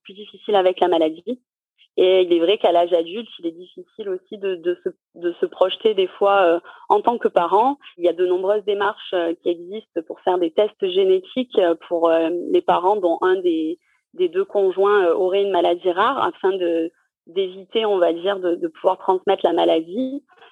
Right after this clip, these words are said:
bien que toutes les maladies génétiques ne soient pas héréditaires et que toutes les maladies génétiques rares, euh, ne disposent pas de tests génétiques à ce jour. Voilà, on de-, on doit aussi faire, euh, face aux démarches administratives, euh, pour faire reconnaître l'affection de longue durée,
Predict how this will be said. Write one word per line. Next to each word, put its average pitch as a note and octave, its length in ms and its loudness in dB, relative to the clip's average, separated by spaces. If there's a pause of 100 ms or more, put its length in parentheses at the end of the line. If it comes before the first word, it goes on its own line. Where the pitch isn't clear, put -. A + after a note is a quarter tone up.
(100)
bien F#3+ 200 2
que F#3 100 2
toutes - 260 -8
les G#3+ 60 4
maladies G3 580 0
génétiques F#3 580 -4
ne F3+ 140 2
soient F3 160 0
pas F3+ 160 0
héréditaires F#3+ 600 0 (580)
et G3 120 0
que - 120 -2
toutes - 260 -6
les A#3+ 80 4
maladies G3+ 480 2
génétiques G3+ 600 -2
rares, A#3 340 -2
euh, F3+ 460 2
ne F3+ 460 -4 (140)
disposent G3+ 380 -8
pas G#3+ 140 0
de G#3 80 2
tests G3 360 -2
génétiques F3 460 -2
à F#3 160 0
ce F3 80 -4
jour. F3 240 -2 (300)
Voilà, F#3 300 4
on F#3 120 4
de-, E3 200 0
on D#3+ 120 0
doit F3 180 4
aussi F3+ 340 -4
faire, G3 260 2
euh, D#3+ 380 4 (100)
face G#3+ 220 2
aux F#3+ 80 -2
démarches E3+ 380 0
administratives, F3 960 -6
euh, E3 160 -2
pour - 180 -16
faire E3+ 220 -2
reconnaître F#3+ 480 0
l'affection F#3 440 -2
de F#3 140 0
longue F3+ 300 0
durée, F#3 360 2